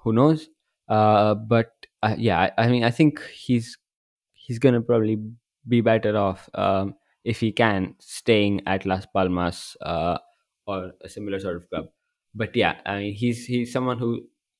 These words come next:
sort of gets into the attacking third, uh, through just the direct carrying or dribbling, and then he can put in a decent cross. Um, but I don't think that's really been sort of highlighted so much at Las Palmas because of the reasons we discussed,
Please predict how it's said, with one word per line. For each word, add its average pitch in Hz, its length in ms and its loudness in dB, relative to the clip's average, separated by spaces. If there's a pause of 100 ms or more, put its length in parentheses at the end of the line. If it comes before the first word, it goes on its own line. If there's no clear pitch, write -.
sort 101 140 -8
of - 60 -20
gets 104 180 -4
into 120 240 -4
the 117 160 0
attacking - 400 -4
third, 151 440 4 (520)
uh, 117 360 2 (540)
through 120 300 0
just 104 280 -6 (140)
the 113 160 4
direct 110 440 2
carrying 110 380 4
or 104 140 0
dribbling, 127 540 4 (480)
and 120 140 0
then 131 120 2
he 127 120 0
can 120 260 0
put 113 200 -4
in 113 300 0
a 110 80 -4
decent 107 480 -6
cross. 98 600 -2
Um, 95 680 2 (360)
but 117 140 0
I 113 100 4
don't 131 160 4
think 120 140 0
that's 113 260 -2
really 120 380 4
been 110 260 2
sort 107 180 2
of - 40 -20
highlighted 107 500 2
so 110 160 -4
much 104 320 -4 (140)
at 101 180 0
Las 101 220 -2
Palmas 127 440 2
because 104 320 -2
of 104 140 0 (220)
the 110 80 0
reasons 107 340 -2
we 110 80 -2
discussed, 117 480 0